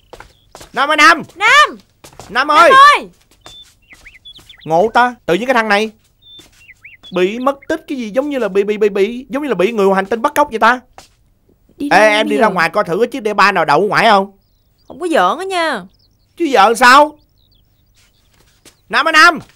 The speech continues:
Speaker 2: Nam!
Speaker 1: Cái thằng quỷ này. Ừ.
Speaker 2: Trời,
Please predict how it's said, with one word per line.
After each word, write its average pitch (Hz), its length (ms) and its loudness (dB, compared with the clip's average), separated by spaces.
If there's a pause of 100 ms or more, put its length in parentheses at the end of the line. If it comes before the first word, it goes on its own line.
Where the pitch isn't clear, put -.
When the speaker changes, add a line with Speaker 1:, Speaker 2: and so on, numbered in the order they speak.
Speaker 2:
Nam! 415 460 2 (800)
Speaker 1:
Cái - 80 -20
thằng 139 240 -14
quỷ 131 280 -10
này. 147 220 -10 (3000)
Ừ. 185 60 -14 (1200)
Speaker 2:
Trời, 208 560 2